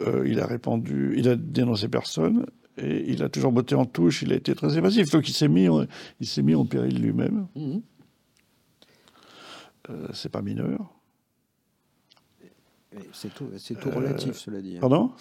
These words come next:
Speaker 2: Je veux dire qu'après, on peut penser aussi que Gary Cooper, en étant Gary Cooper,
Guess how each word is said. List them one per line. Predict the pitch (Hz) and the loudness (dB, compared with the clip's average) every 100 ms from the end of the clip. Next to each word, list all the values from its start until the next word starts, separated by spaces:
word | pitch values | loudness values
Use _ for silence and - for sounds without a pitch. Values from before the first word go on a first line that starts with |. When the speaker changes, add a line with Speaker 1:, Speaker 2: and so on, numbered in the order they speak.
| - - - - | -20 -20 -20 -6
Speaker 2:
Je | |
veux | 135 | -4
dire | 147 | 0
qu'après, | 147 123 123 - 180 | 2 2 -2 -2 0
on | 143 | 2
peut | 143 | 0
penser | 127 135 127 170 151 | -2 -4 -2 -2 0
aussi | 123 - - | 0 -2 -4
que | 135 | -2
Gary | 117 127 135 | 0 0 -2
Cooper, | - 139 - 143 131 107 | -4 -10 -4 0 0 0
en | 117 | 0
étant | 117 120 131 | 0 0 -2
Gary | 120 110 110 | 0 -2 -4
Cooper, | 120 107 147 160 | -6 -4 -2 -2